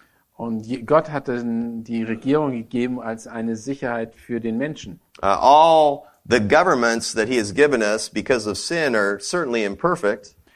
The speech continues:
Speaker 1: Alle, alle Ge-, Regierungen, die Gott uns gegeben haben in Bezug auf Sünde, sind natürlich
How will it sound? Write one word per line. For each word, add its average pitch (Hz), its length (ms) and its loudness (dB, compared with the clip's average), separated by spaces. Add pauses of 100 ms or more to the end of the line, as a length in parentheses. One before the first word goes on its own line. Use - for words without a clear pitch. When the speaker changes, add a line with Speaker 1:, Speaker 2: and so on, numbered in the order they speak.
(200)
Speaker 1:
Alle, 123 520 -4
alle 113 300 -2
Ge-, 117 160 -6
Regierungen, 135 560 -2
die 113 80 -6
Gott 117 200 -4
uns 113 200 -12
gegeben 113 500 -6
haben 113 360 -6 (340)
in 110 100 -10
Bezug 127 340 -8
auf 120 160 -2
Sünde, 139 280 -2
sind 113 160 -6
natürlich 113 500 -8